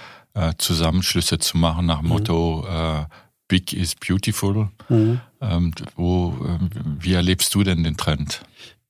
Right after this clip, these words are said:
Speaker 2: Ja, schwierig. Das, das, da bin ich sehr zwiegespalten tatsächlich. Äh, ich sag mal, ähm, zu meiner Geburt gab's noch über siebentausend Genossenschaftsbanken beispielsweise. Jetzt gibt es unter siebenhundert.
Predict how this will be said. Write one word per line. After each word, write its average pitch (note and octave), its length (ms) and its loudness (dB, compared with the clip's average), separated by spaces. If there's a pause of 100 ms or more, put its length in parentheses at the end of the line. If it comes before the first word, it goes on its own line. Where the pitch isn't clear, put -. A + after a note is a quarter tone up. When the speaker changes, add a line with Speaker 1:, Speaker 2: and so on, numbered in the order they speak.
(380)
Speaker 2:
Ja, B2+ 160 4
schwierig. C3+ 400 4
Das, A#2 180 -2
das, A#2+ 220 -2
da B2 100 -2
bin A#2+ 140 4
ich A#2 80 2
sehr C3+ 160 2
zwiegespalten A2 680 0
tatsächlich. G#2 680 -2
Äh, A#2+ 260 0
ich A#2 80 0
sag A#2 180 2
mal, A#2 400 4
ähm, A2+ 380 2
zu - 100 2
meiner C3 280 6
Geburt A#2+ 420 0
gab's A#2+ 300 0
noch B2 80 2
über A#2+ 200 4
siebentausend C#3 680 2
Genossenschaftsbanken C#3+ 1000 0
beispielsweise. A#2+ 840 0
Jetzt A#2+ 180 0
gibt - 180 -8
es - 120 0
unter C3 320 4
siebenhundert. B2 800 2